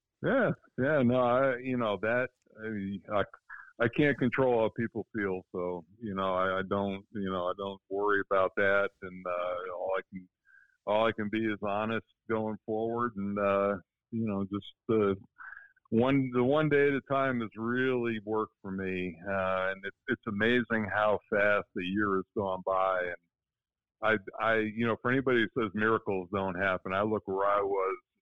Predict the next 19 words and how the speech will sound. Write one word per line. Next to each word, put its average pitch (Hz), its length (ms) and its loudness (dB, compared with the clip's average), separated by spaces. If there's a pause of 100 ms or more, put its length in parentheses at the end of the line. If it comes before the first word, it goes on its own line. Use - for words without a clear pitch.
(260)
a 98 40 -6
year 104 280 4
and 95 80 2
a 90 40 -2
month 98 320 0
ago. 87 440 0 (360)
Um, 85 600 -4 (180)
and 85 400 -4
I 95 200 2
was 92 240 2
a, 85 340 0
I 98 100 4
was 92 240 2
a 80 40 -4
mess, 87 360 2 (120)
and 90 120 -2
here 95 220 4
I 95 340 2
am 92 220 -2